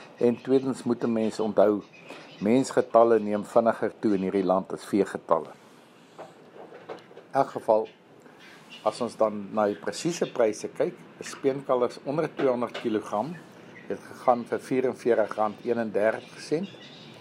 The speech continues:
van tweehonderd tot tweehonderdvyftig kilogram, eenenveertig rand vierenzestig, en oor tweehonderdvyftig kilogram, veertig rand aggenveertig sent.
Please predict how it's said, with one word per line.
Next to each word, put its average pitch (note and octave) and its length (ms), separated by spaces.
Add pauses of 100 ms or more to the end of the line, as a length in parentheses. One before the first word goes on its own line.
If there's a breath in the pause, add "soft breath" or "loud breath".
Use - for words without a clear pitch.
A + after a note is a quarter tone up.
(420)
van G#2+ 200
tweehonderd C#3+ 440
tot - 160
tweehonderdvyftig B2+ 1080
kilogram, C#3 440 (260)
eenenveertig B2 760
rand G2 260
vierenzestig, B2 840 (720 loud breath)
en G2 200
oor D3 240
tweehonderdvyftig A2+ 1040
kilogram, G#2+ 460 (260)
veertig A#2+ 460
rand G2 220 (200)
aggenveertig G#2+ 720
sent. - 440